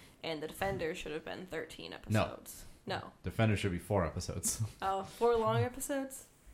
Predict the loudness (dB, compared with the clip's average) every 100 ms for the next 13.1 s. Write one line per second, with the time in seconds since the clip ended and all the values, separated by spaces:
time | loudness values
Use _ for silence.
0 | -20 -20 -18 -8 2 4 4 2 0 -2
1 | -2 -2 -2 -2 -2 2 2 2 -6 -16
2 | -18 -20 -20 -20 -8 -2 4 6 8 6
3 | 8 6 6 4 4 4 4 2 -2 -6
4 | -2 2 6 6 6 4 -2 -6 -6 -6
5 | -6 -10 -18 -20 -8 2 8 8 8 6
6 | 6 6 4 4 4 4 4 2 0 -4
7 | -2 -2 -2 -2 0 0 -2 -4 -6 -8
8 | -8 -6 -6 -6 -6 -10 -16 -20 -20 -20
9 | _ -4 2 4 4 2 4 4 4 2
10 | 0 0 -2 0 -2 0 0 2 0 0
11 | -2 -2 -2 -4 -14 -18 -20 -20 -20 -20
12 | -20 -20 -20 -20 -6 -4 -2 -2 -2 -2